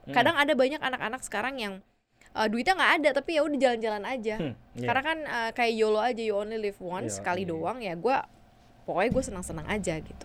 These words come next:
Speaker 1: Konsep hari ini adalah hari ini, besok ya besok.
Speaker 2: Iya, iya.
Speaker 1: Apa yang dipikiran hari ini, ya udah pikirkan, yang besok ya besok, ya.
Speaker 2: Mm-mm.
Speaker 1: Lama-lama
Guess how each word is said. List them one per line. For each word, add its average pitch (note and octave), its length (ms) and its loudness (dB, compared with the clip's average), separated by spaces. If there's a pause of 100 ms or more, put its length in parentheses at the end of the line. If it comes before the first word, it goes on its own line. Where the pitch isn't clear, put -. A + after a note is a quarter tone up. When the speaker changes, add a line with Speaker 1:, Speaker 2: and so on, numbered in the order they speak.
Speaker 1:
Konsep A#2 400 -2 (160)
hari B2 400 0
ini A#2+ 160 0
adalah A#2 240 -2
hari A2+ 80 -2
ini, C3+ 160 -2
besok A2+ 240 -4
ya A2 80 -2
besok. A2 320 2
Speaker 2:
Iya, G#3+ 320 8
iya. G#3 320 4
Speaker 1:
Apa A#2 80 4
yang A#2 80 2
dipikiran A#2+ 480 0
hari A2+ 240 -2
ini, A#2 160 -2
ya A2+ 80 -2
udah A2 80 -2
pikirkan, A#2+ 400 -2
yang A#2+ 160 0
besok A2+ 240 0
ya A#2+ 80 2
besok, A2+ 320 -4
ya. - 160 -6
Speaker 2:
Mm-mm. F3 240 -4
Speaker 1:
Lama-lama G#2+ 640 -6